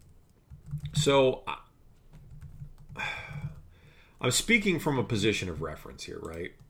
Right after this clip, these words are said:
And the reason why I say that is, is that I've always been kinda grumpy. I alternate between grumpy and goofy. Um, those are, like, really kinda my only two speeds, are, like, grump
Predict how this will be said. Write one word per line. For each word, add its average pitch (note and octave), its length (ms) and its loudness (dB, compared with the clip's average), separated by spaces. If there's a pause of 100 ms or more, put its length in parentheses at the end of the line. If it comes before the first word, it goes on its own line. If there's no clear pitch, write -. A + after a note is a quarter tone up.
(140)
And G#2+ 340 -4 (960)
the B2+ 100 2
reason G3 360 6
why B2 200 8
I G#2 60 6
say D#3 300 6
that A2 160 6
is, G2 200 6
is F#2 140 -2
that G#2 220 0 (480)
I've C3 180 2
always G3+ 260 12
been D3+ 160 0
kinda C#3+ 260 2
grumpy. G#2+ 640 4 (300)
I B2 60 6
alternate C3+ 480 8
between A2 300 -2
grumpy G#2 360 4
and F#2 140 -2
goofy. F#2+ 460 4 (460)
Um, F#2+ 300 0
those G#2 220 4
are, G#2+ 40 2
like, G2 220 0
really B2+ 220 8
kinda A2 200 0
my G2 200 2
only G2 260 2
two G2 180 2
speeds, E2+ 440 -2
are, D#2+ 260 -6
like, D#2+ 240 -6 (1120)
grump A2 400 6